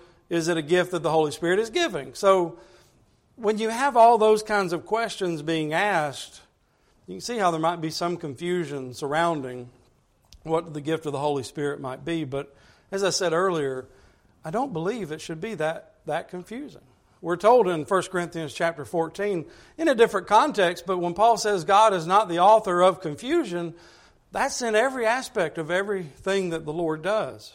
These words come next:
And so I don't believe we should be confused by this passage. But if we want to understand it, I do think we need to go back. And we need to go back to the beginning. And the beginning is not Acts chapter two, as we said earlier. We're gonna go further back than that. We're gonna go further back than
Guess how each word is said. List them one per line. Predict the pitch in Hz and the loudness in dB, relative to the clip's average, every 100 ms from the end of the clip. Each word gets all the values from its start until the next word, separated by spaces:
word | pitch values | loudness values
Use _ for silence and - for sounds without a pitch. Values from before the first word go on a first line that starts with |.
| _ 311 | _ -8
And | 165 160 | -6 -4
so | 190 175 160 143 - _ _ _ | 2 2 2 -4 -14 _ _ _
I | 170 | -2
don't | 208 240 | -2 0
believe | 190 196 190 | 0 2 0
we | 175 | -4
should | - 156 | -4 -6
be | 165 | -6
confused | - 139 180 185 160 135 - - | -6 -10 -6 -4 -4 -6 -14 -16
by | 170 147 | -4 -2
this | 139 139 131 | 0 -4 -4
passage. | 165 156 143 135 127 | 0 0 0 -6 -6
But | 165 | -2
if | 175 | 0
we | 202 | 2
want | 214 277 269 | 2 2 0
to | 214 | -2
understand | 196 185 165 185 175 165 139 | 0 -2 -2 -4 -4 -4 -6
it, | 139 - _ _ _ - | -10 -16 _ _ _ -6
I | 156 | -4
do | 170 233 | -2 -2
think | 208 185 | 0 -2
we | 165 170 | -4 -4
need | 165 | -4
to | 147 | -4
go | 147 143 | -4 -4
back. | 135 123 117 _ - _ _ | -4 -6 -8 _ -20 _ _
And | 214 160 | -8 -4
we | 175 | 0
need | 196 | -2
to | |
go | 175 180 | 0 0
back | 165 170 | 2 0
to | - | -2
the | 156 | -10
beginning. | 139 139 147 151 143 | -8 -8 -6 -6 -6
And | 147 | -8
the | 143 | -8
beginning | 160 170 240 254 208 170 - - _ - | -8 -4 -2 -2 -4 -6 -12 -20 _ -8
is | 170 156 | -6 2
not | 202 190 | 4 6
Acts | 170 - | 2 0
chapter | - 151 - 131 | -6 -6 -6 -10
two, | 160 147 | -6 -6
as | 135 131 | -6 -8
we | |
said | 131 143 135 | -10 -6 -6
earlier. | 131 127 | -6 -6
We're | 135 180 | -4 -2
gonna | 202 | 0
go | 180 185 | 2 0
further | 180 196 185 175 | 2 0 2 0
back | 151 151 - | 0 -2 -4
than | 147 | -8
that. | 135 143 | -6 -6
We're | 147 | -4
gonna | 175 180 | -4 0
go | 180 | -2
further | 180 180 180 | 0 0 0
back | 160 151 143 143 | 0 0 0 -6
than | 151 147 | -8 -8